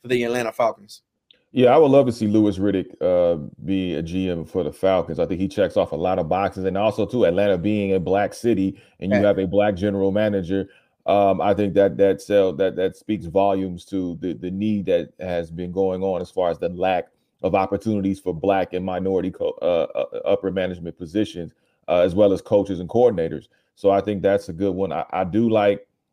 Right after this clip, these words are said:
Speaker 2: uh, I like Robert Saleh. I, w-, I would love to see Robert Saleh probably have that job in, in, in
Speaker 1: Great
Speaker 2: Atlanta.
Speaker 1: name right there. I like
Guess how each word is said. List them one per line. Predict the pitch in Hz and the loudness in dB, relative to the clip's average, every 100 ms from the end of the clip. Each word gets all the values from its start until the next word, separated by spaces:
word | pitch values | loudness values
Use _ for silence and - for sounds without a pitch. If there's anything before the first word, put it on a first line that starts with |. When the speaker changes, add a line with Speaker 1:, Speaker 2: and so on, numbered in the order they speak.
| _ _ | _ _
Speaker 2:
uh, | 92 95 92 90 82 _ | -2 0 0 -2 -4 _
I | 104 | 2
like | 143 123 | 2 4
Robert | 123 120 | 4 2
Saleh. | 117 110 117 82 76 - | -2 0 2 0 -4 -4
I, | |
w-, | 98 95 | -4 -2
I | 95 | -2
would | 101 | -2
love | 104 113 | 2 0
to | 104 | 0
see | 104 | -2
Robert | 101 95 - | -2 -2 -4
Saleh | 98 98 90 | -2 -2 -2
probably | 101 95 95 | -4 -4 -2
have | 92 | -2
that | 92 90 | -2 -2
job | 98 92 85 | -2 -4 -4
in, | 92 - | -8 -8
in, | 82 | -8
in | - 90 | -6 -4
Speaker 1:
Great | 110 | 0
Speaker 2:
Atlanta. | 143 - | -2 -2
Speaker 1:
name | 170 | -4
right | 143 131 127 | -4 -6 -2
there. | 113 117 | 0 2
I | |
like | 127 | 0